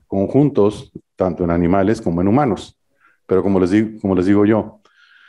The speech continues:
las bases de datos contienen, eh, en muchos casos, la información de los que reportan, más no de los que estamos buscando la, la enfermedad.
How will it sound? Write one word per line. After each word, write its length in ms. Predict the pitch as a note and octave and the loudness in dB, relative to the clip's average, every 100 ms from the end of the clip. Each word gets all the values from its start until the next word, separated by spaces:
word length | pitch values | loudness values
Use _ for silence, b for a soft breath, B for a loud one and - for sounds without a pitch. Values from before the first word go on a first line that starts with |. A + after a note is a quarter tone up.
| b b _ _ - | b b _ _ -4
las 220 | G2 G2 | -2 0
bases 260 | A2 A#2 | 0 2
de 80 | A#2+ | 2
datos 300 | A2 G#2+ B2 | 2 0 -4
contienen, 640 | A#2 G#2+ G2+ G#2+ A#2 A#2 - _ _ _ - | -4 -2 0 2 0 -2 -8 _ _ _ -6
eh, 360 | G2+ F#2+ F#2+ - - | 0 2 2 -2 -8
en 140 | G2+ G2+ | -4 -2
muchos 260 | F#2+ A2+ | -2 -4
casos, 580 | A2+ G#2+ C3+ - - _ _ - - - | -2 0 -2 -4 -12 _ _ -20 -20 -4
la 160 | A2 | 0
información 640 | A2+ G2+ A2+ A2 B2 C3 D3 | 2 2 0 0 0 0 -2
de 160 | A2+ G#2 | -2 -2
los 160 | F#2+ - | -2 -4
que 100 | F#2 | -4
reportan, 640 | - C3+ D#3+ A2 F#2+ - _ _ _ _ _ _ _ _ _ _ _ - | -2 0 0 -2 -4 -8 _ _ _ _ _ _ _ _ _ _ _ -4
más 200 | F#2+ G2 | -2 0
no 320 | G2 G#2 A2 | 0 2 2
de 80 | G#2+ | 2
los 160 | F#2 | 0
que 80 | - | -4
estamos 440 | - - C#3+ C#3 | -6 -4 -2 -2
buscando 480 | G#2 F2+ F#2+ F#2+ F#2+ | -4 -6 -4 -2 0
la, 200 | F#2+ E2+ - | -2 -4 -8
la 120 | E2+ | -6
enfermedad. 560 | E2 E2 F2+ A#2+ - | -4 -2 0 0 -2